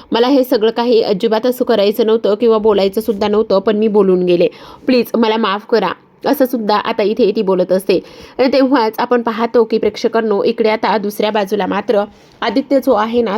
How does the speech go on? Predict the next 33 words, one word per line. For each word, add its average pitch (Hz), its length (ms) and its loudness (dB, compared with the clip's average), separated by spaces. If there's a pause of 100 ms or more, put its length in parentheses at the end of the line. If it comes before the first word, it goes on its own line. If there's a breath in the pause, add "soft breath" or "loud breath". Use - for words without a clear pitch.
तो 233 80 4
पारूच्या 208 520 -2
हाताला 226 360 -2
धरूनच 214 540 -2
घरामध्ये 208 580 0
घेऊन 214 260 0
आलेला 185 240 0
असतो. 185 300 -2 (500 loud breath)
जेव्हा 277 440 4
तो 254 60 2
घरामध्ये 220 440 0
घेऊन 214 260 0
आलेला 220 240 0
असतो, 208 300 0
तेव्हा 208 460 0
तो 214 60 2
म्हणत 202 280 -2
असतो, 208 380 0 (340 loud breath)
"आई, 247 380 0
बाबा," 208 360 0 (440 loud breath)
असं 285 220 2
म्हटल्यानंतर 254 680 2
आपण 233 220 -2
पाहतो 220 480 0
की 214 160 -4
आता 208 220 -4
इकडे 208 360 2
दिशा 202 400 -2
दुरूनच 202 500 -2
पाहते 202 500 -2
आणि 190 200 -2
हसत 190 360 -4
असते. 180 300 0